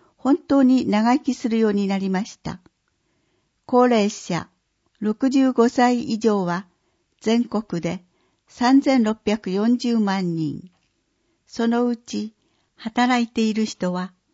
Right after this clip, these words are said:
九百九万人です。孫と一緒に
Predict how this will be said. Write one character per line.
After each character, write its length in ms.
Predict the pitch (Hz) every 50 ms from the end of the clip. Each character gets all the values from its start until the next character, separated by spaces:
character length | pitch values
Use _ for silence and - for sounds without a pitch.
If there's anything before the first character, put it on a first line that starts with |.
| _ _ _ _ _ _ _ _ _ _
九 240 | _ - 269 277 294
百 340 | - - 208 208 - - _
九 260 | _ - 240 247 254 254
万 300 | 247 240 240 240 226 220
人 260 | 214 208 196 180 160
で 160 | 156 160 180
す。 240 | - - - _ _ _ _ _ _ _ _ _ _ _ _ _ _ _ _ _ _ _ _ -
孫 320 | 214 240 262 269 262 262
と 160 | 262 - 208
一 100 | 214 214
緒 300 | - - - - 185 175
に 260 | 165 160 160 156 220